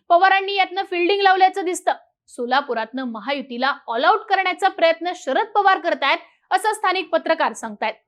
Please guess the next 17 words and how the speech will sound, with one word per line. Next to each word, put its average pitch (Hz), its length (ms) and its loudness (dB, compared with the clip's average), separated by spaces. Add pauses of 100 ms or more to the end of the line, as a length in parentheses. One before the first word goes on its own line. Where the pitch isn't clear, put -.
(180)
आता 214 200 -6
यानंतर 302 640 2
पवारांनी 320 720 0
आजपासनं 294 640 -2
तीन 311 340 -6
दिवसीय 277 360 -4
पुण्यामध्ये 294 680 0 (280)
मुक्काम 381 400 0
ठोकल्याचं 403 420 0
सांगितलं 370 460 -4
जातंय. 349 300 -2 (300)
त्यातनंच 247 500 -2
ते 254 80 0
पुण्यातल्या 247 540 -6
राहिलेल्या 233 480 0
जागांचा 330 440 0
सुद्धा 302 340 0